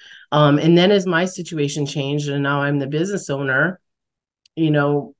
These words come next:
his, his school is literally right down the street from my office, and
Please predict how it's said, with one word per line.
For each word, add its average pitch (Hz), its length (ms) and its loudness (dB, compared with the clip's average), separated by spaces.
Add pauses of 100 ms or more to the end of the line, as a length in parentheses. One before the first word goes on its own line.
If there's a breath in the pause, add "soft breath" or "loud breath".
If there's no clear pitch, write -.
(160)
his, 151 580 -4
his 156 260 -4
school 202 280 4
is 165 160 2
literally 160 420 0
right 147 220 0
down 139 160 -4
the 139 80 -4
street 151 320 -6
from 156 140 -2
my 139 180 -2
office, 160 680 -4
and 143 600 0